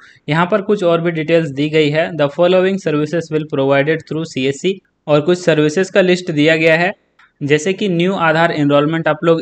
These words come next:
इस आधार सेवा केंद्र के through कर सकते हो, चाइल्ड and वुमेन एनरोलमेंट आप लोग कर सकते हो, ई आधार प्रिंट आप लोग कर सकते हो, यूसीएल की सर्विस आप लोग यहाँ पे कर सकते हो, एडवांस सर्च यानी कि आप लोग किसी का भी आधार कार्ड फाइंड कर सकते हो,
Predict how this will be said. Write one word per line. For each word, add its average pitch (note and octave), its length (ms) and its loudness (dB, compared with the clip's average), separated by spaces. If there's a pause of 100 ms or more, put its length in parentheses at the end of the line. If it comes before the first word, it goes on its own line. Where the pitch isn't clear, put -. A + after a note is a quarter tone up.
इस D3 180 -4
आधार C#3+ 240 0
सेवा D3+ 240 0
केंद्र D3 320 -2
के D3+ 140 -4
through D3 240 -4
कर C3+ 120 0
सकते D3 320 -4
हो, D#3+ 200 -2
चाइल्ड D#3 400 0
and E3+ 140 -2
वुमेन D3+ 420 0
एनरोलमेंट D3 520 -2
आप C#3+ 140 -4
लोग D3 180 -6
कर C#3+ 120 -2
सकते D3 300 -6
हो, D#3 300 -2
ई F3 140 -2
आधार D#3+ 320 2
प्रिंट D3+ 320 -2
आप C#3+ 180 -2
लोग D3 160 -6
कर D3 100 -2
सकते D3 300 -8
हो, D3 180 -4 (320)
यूसीएल F#3+ 420 -2
की F#3 80 0
सर्विस E3 400 -2
आप D3 160 -4
लोग D#3 120 -2
यहाँ C3 280 -4
पे D3+ 100 -4
कर D3 180 -2
सकते D3+ 320 -6
हो, D#3 340 -4
एडवांस D3+ 480 -4
सर्च D#3 280 0
यानी C#3 240 -2
कि D#3 100 -6
आप C#3+ 220 -4
लोग D3 180 -8
किसी C#3+ 220 -8
का D3 160 -2
भी D3+ 220 -4
आधार C#3 260 -2
कार्ड D3 220 -2 (100)
फाइंड C#3 280 -2
कर D#3 120 -2
सकते D3+ 300 -4
हो, D3 200 -2